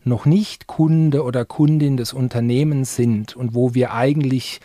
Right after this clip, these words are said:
mit einem anonymen Markt konfrontiert sind und wo wir eigentlich gar nicht wissen,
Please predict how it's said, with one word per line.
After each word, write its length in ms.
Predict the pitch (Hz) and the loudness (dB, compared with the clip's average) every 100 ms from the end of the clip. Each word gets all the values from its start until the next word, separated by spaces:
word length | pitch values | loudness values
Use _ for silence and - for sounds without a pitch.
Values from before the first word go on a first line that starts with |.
| - - - - | -20 -20 -10 -6
mit 100 | 135 | -2
einem 300 | 127 135 127 | 0 0 0
anonymen 600 | 127 131 135 165 165 120 | 2 4 4 4 4 4
Markt 380 | 107 123 175 | 2 -2 -6
konfrontiert 720 | - 123 113 113 110 - 113 117 | -4 -4 -4 -4 -4 -2 -4 -2
sind 440 | - 135 196 - - - - - | -2 0 0 -4 -18 -20 -20 -6
und 140 | 123 | -4
wo 100 | 120 | -2
wir 140 | 131 | -2
eigentlich 400 | - 139 123 - | -2 -2 -2 -4
gar 180 | 131 113 | -4 -2
nicht 240 | 135 - 123 | -2 -2 -2
wissen, 540 | 170 - 160 135 | -2 -2 -2 -2